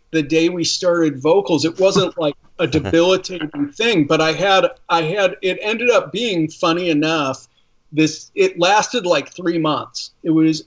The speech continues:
Speaker 1: and the doctors couldn't figure out what wrong. They're like, "Ah, it's just some kind of virus. Maybe I'm the one who brought the coronavirus to the"
Speaker 2: <laughs> Ben Weasel,
Speaker 1: uh,
Speaker 2: patient
Speaker 1: to
Speaker 2: zero.
Speaker 1: <laughs> Yeah, but I was, that whole week,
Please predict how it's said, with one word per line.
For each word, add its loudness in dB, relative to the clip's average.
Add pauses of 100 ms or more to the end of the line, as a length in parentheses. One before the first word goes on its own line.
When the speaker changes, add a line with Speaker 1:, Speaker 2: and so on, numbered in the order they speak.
Speaker 1:
and 4
the 4
doctors 0
couldn't -6
figure -2
out 2
what 0
wrong. 2
They're 2
like, 4
"Ah, 4
it's -6
just -6
some -6
kind -4
of -4
virus. 2
Maybe -4
I'm -2
the -2
one 4
who 2
brought 0
the -2
coronavirus 0
to 0
the" 0
Speaker 2:
<laughs> -8
Ben 2
Weasel, 0
Speaker 1:
uh, -10
Speaker 2:
patient -2
Speaker 1:
to -12
Speaker 2:
zero. -4
Speaker 1:
<laughs> -6 (1040)
Yeah, 2
but 2
I 6
was, 0
that 0
whole 2
week, -12